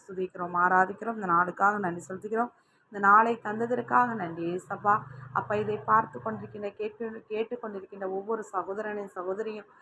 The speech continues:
சிறு பிள்ளைகளை, வாலிபர்களை, வாலிப பிள்ளைகளையும், ஆமா ஆண்டவரே, தாயையும் தகப்பனையும் பாதுகாத்து கொள்ளுங்க, ஏசப்பா. ஒவ்வொருவரையும் பாதுகாத்து கொள்ளுங்க, ஏசப்பா. உங்க அன்பின் கரம் அவர்களை ஒவ்வொருவரையும் மூடி பாதுகாத்து கொள்ளும்படியாய் ஒப்பு கொடுக்கிறேன், ஏசப்பா.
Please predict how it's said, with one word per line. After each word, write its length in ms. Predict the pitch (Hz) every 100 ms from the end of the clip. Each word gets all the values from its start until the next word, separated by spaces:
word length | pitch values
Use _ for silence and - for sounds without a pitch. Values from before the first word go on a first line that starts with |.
| _ _
சிறு 300 | _ 254 262
பிள்ளைகளை, 560 | 262 240 240 269 262 240
வாலிபர்களை, 720 | 202 196 220 240 240 240 233
வாலிப 440 | 208 190 208 226
பிள்ளைகளையும், 720 | 220 - 214 240 247 247 233 208
ஆமா 200 | 202 202
ஆண்டவரே, 440 | 196 190 196 190
தாயையும் 520 | 202 190 214 226 214
தகப்பனையும் 600 | 202 190 220 226 247 214
பாதுகாத்து 640 | 185 185 208 247 254 247 -
கொள்ளுங்க, 380 | 190 185 180 180
ஏசப்பா. 400 | - 180 180 175 - _ - -
ஒவ்வொருவரையும் 760 | 214 240 277 311 294 294 294
பாதுகாத்து 600 | - 202 185 190 185 185 _
கொள்ளுங்க, 400 | 185 190 190 185
ஏசப்பா. 240 | - 190
உங்க 220 | 190 190
அன்பின் 380 | 185 202 220 214
கரம் 340 | 196 190 233 220
அவர்களை 380 | 190 185 185
ஒவ்வொருவரையும் 720 | 180 196 226 285 277 262 233 202
மூடி 400 | 202 262 247 - _ _ _
பாதுகாத்து 680 | 202 220 277 302 302 294 -
கொள்ளும்படியாய் 640 | 254 240 233 226 220 214
ஒப்பு 260 | 190 175 185
கொடுக்கிறேன், 560 | 180 180 190 190 190
ஏசப்பா. 380 | 185 202 - 202